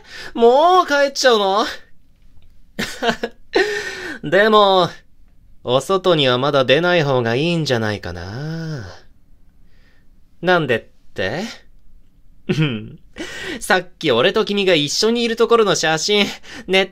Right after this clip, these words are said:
トニュースに上がっちゃったから。今すっごく炎上してるから、収まるまで。いや、このまま俺の家に住んでくれていいからね。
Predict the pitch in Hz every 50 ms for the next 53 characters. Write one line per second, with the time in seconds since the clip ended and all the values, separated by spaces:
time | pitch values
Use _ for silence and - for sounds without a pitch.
0 | - - - 262 247 233 233 233 208 - - 151 131 104 95 104 120 208 320 339
1 | - - 339 302 294 - - 311 277 - 208 160 - 139 - - - _ - _
2 | _ _ - _ _ _ _ _ - - - - _ - - - - - - -
3 | - - - - 180 175 160 156 151 147 - - 147 143 143 139 - _ _ _
4 | - 170 208 226 226 240 214 196 185 185 190 185 208 208 196 196 - 226 220 208
5 | 214 202 185 180 170 160 147 135 120 113 117 123 - - 220 240 262 262 254 233
6 | 214 202 185 180 156 143 131 123 117 - - _ - - _ - - _ - _
7 | - - _ - _ _ - _ _ _ - - - _ 95 92 90 85 82 87
8 | 101 - - - - - - - - 311 - - - - - - - - 175 175
9 | 190 202 202 202 202 208 202 190 160 147 156 190 226 254 262 269 277 277 262 247
10 | - - 214 208 190 175 160 151 - 151 143 143 - 147 156 180 185 156 - 120
11 | 104 98 98 156 196 - - -